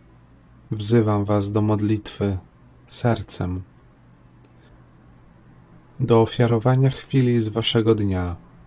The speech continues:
by wstawiać się za siebie nawzajem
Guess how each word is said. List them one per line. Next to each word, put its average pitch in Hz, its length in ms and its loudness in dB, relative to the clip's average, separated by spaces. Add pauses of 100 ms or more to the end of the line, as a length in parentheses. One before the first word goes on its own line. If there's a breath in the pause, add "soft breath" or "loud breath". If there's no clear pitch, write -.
(1200 soft breath)
by 117 180 4
wstawiać 104 720 2
się 110 380 -2
za 107 160 -2
siebie 107 340 -2
nawzajem 98 760 -2